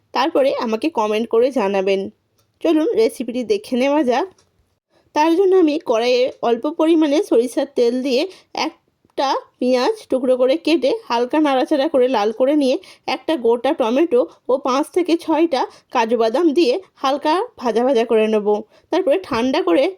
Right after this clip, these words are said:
এটি পেস্ট তৈরি করে নেব। তারপরে ওই একই কড়াইয়ের মধ্যে আরও খানিকটা তেল দিয়ে মাংসগুলো দিয়ে দেবো। আমি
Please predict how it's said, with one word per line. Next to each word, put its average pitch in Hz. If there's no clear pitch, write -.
এটি 285
পেস্ট -
তৈরি 220
করে 214
নেব। 202
তারপরে 294
ওই 285
একই 285
কড়াইয়ের 277
মধ্যে 277
আরও 247
খানিকটা 311
তেল 269
দিয়ে 269
মাংসগুলো 247
দিয়ে 214
দেবো। 208
আমি 269